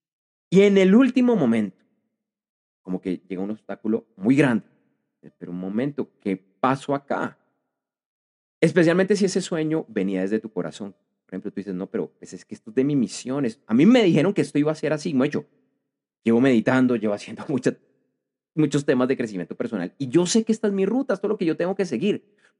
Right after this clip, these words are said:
¿Por qué me llega ese obstáculo? Es como si la vida me dijera, "No, no, no, por aquí no es".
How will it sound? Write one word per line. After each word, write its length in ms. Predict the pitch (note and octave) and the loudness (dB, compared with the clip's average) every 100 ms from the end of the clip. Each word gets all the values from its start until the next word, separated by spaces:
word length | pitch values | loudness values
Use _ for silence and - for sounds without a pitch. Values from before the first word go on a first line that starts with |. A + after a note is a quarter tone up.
| _ | _
¿Por 260 | G#3+ G#3 G3+ | 4 4 4
qué 160 | F3+ | 0
me 120 | G3 | 0
llega 160 | G#3 G#3+ | 0 0
ese 120 | G#3+ | 0
obstáculo? 460 | G3+ - G#3 G#3+ F3 | -2 -2 -4 0 -2
Es 100 | - | -2
como 180 | - F3+ | -4 -4
si 120 | - | 0
la 120 | D3 | 2
vida 240 | C3 A#2+ C3+ | 2 2 0
me 120 | E3 | -2
dijera, 320 | C3+ A#2 B2+ | -2 -2 0
"No, 160 | C#3+ F#3+ | 0 2
no, 100 | G#3+ | 4
no, 300 | A#3+ G#3 - _ _ _ _ | 4 2 -4 _ _ _ _
por 180 | B3 G#3 | 6 6
aquí 240 | F#3+ G3 | 2 2
no 160 | A3 B3+ | 4 4
es". 420 | C#4 A3+ - | 4 2 -4